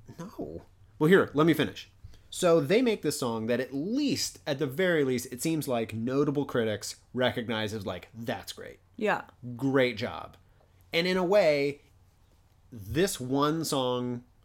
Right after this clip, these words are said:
Speaker 1: almost did what they tried to do with End of the Century.
Speaker 2: Yeah.
Speaker 1: You know, it was
Speaker 2: Yeah.
Speaker 1: like, "We wanna make a big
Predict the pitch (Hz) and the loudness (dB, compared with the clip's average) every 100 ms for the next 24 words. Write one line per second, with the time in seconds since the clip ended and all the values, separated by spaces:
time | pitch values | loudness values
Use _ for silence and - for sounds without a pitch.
0 | - 143 156 160 143 131 113 120 117 113 | -8 0 0 2 2 0 -4 -2 -2 -4
1 | 110 _ 117 131 127 131 120 - 151 135 | -6 _ -6 -4 -2 -4 -4 -4 0 0
2 | 127 117 110 104 98 98 107 110 107 101 | 0 -2 -4 -4 -6 -6 -8 -10 -10 -10
3 | 95 92 78 - - _ _ _ _ - | -8 -10 -14 -20 -20 _ _ _ _ -4
4 | 220 185 127 127 135 143 113 92 - - | 2 4 4 4 6 6 6 6 4 -8
5 | _ - 139 170 175 139 131 120 95 90 | _ -6 0 2 2 0 -2 -4 -8 -6
6 | 123 143 170 170 175 | -2 0 0 -2 -4